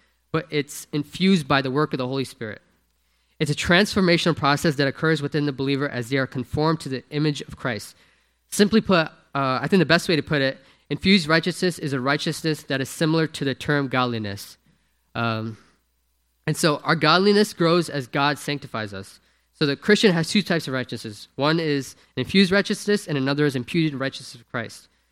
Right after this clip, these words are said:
Now, how is the Reformed understanding of infused righteousness distinct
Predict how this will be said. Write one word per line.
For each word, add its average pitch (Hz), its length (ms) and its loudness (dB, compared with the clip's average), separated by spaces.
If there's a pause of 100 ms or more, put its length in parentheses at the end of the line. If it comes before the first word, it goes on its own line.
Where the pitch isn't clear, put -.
(420)
Now, 139 140 0
how 175 380 4
is 170 220 -2
the 147 100 -2
Reformed 170 500 0
understanding 135 680 -2
of 123 260 -6
infused 135 460 0
righteousness 131 480 -6
distinct 175 680 -2